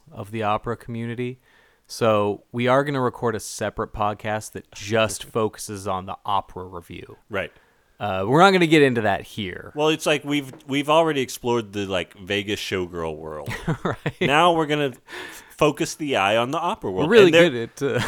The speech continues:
Speaker 1: <laughs>
Speaker 2: and if this movie has, uh, you know, tell, told me anything, it's that opera stars are horny as hell. So we're in for that. They are, <laughs>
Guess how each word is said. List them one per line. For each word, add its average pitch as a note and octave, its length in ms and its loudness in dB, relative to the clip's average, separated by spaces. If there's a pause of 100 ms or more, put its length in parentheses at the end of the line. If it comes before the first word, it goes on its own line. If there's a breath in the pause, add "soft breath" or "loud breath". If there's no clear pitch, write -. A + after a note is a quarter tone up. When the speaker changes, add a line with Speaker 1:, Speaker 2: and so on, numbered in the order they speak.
(100)
Speaker 1:
<laughs> - 120 -18
Speaker 2:
and D3 140 2
if D#3+ 140 0
this F3+ 220 2
movie D#3 340 2
has, C3 240 0
uh, C3 60 -6 (160)
you B2 120 -8
know, F#2+ 200 -6 (160)
tell, D3 220 -4
told B2+ 240 -6
me G#2+ 120 -2
anything, A#2+ 380 -4
it's F2 140 -10
that F2+ 220 -4
opera A2+ 260 -4
stars F#2+ 340 -4 (100)
are G#2 220 0
horny F#2 380 -6
as D#2+ 140 -14
hell. E2 380 -10
So - 240 -4
we're F#2 220 -4
in G#2+ 120 -4
for C#3 140 -12
that. D#2 360 -8 (580 loud breath)
They G#2+ 200 -2
are, D3 380 4
<laughs> E3 640 -4